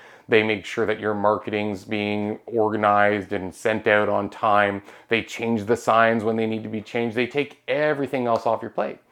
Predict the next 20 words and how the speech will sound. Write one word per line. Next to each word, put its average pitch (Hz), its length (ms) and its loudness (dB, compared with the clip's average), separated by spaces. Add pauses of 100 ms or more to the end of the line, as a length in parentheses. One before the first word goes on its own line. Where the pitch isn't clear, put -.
(340)
And 139 160 2
the 131 120 0
interesting 147 360 -4
thing 165 200 -4
in 123 80 -2
real 190 180 -2
estate 131 260 -6
is 117 120 -2
that 113 240 4
because 190 560 -2 (240)
the 123 100 6
majority 123 680 0
of 117 60 -4
the 123 140 -4
actual 131 340 -4
work 160 380 -4
is 143 340 -2
administrative, 107 880 -6 (100)
the 123 220 -4
actual 123 480 -2